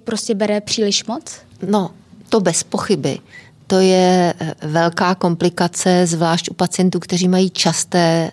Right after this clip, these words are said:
Speaker 2: bolesti hlavy, časté migrény a vzniká takzvaná, <clears throat> v angličtině medication overuse headache, bolest hlavy z nadužívání té akutní analgetické medikace.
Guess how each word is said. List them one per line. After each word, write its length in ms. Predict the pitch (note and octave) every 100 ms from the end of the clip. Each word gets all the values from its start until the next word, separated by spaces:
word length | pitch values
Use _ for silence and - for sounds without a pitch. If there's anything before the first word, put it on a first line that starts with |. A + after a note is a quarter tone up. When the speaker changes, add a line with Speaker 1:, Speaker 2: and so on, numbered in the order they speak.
| _
Speaker 2:
bolesti 520 | - F3 F3 - -
hlavy, 300 | F3+ E3+ D#3+ E3+
časté 420 | - E3+ - F#3+
migrény 720 | F3 D3+ E3 D#3+ D#3 D#3 D#3 - - - - -
a 60 | F#3
vzniká 400 | F3+ F3 F3 F3+
takzvaná, 680 | F3 D#3+ E3+ F3 F3 E3+ D#3+ - _
<clears throat> 320 | G#3 F#3+ E3+ -
v 60 |
angličtině 420 | F#3 F3+ F#3 -
medication 640 | F3+ E3+ E3+ E3+ F3 E3 F3
overuse 600 | E3+ E3 F3+ E3+ E3+ -
headache, 520 | F3 D#3+ D#3+ D#3 - - - - -
bolest 240 | F3 F3
hlavy 280 | F3 E3+ F3+
z 60 |
nadužívání 1080 | F#3 D#3+ E3 E3+ E3 D#3+ D#3 D3+ D#3 D3+ D#3 -
té 160 | E3
akutní 460 | - E3+ E3+ - E3
analgetické 720 | D#3 D#3 D#3 E3 - - F3
medikace. 800 | D#3 D3+ D3 D3+ D3 - D3+